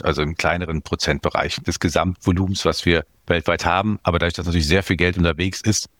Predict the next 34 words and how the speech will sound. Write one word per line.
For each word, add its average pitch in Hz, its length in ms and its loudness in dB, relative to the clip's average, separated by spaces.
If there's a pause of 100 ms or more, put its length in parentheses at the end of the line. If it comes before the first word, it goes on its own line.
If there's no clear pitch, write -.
(380)
ist 90 140 2
es 92 140 2
auch - 200 2
jetzt - 180 0
nicht - 180 -4
wenig. 82 420 0 (460)
Ähm, 90 300 2
aber 104 160 2
das 104 160 0
müssen 120 200 4
wir 104 100 6
hochziehen. 143 600 2 (380)
Wir 101 80 4
müssen 110 280 4
gleichzeitig 113 600 0
aber 87 140 2
auch - 160 -4
aufpassen, 123 760 0 (480)
dass - 260 0
wir 98 280 2 (400)
nicht 110 300 -2
auf 113 120 0
einmal 104 180 2
zu - 160 -2
viel 110 100 0
Geld 117 200 2
zur 95 140 2
Verfügung 143 300 2
haben, 95 320 2
was 92 160 -2
dann 113 200 2
dazu 117 200 0
führen 147 420 2
würde, 95 380 4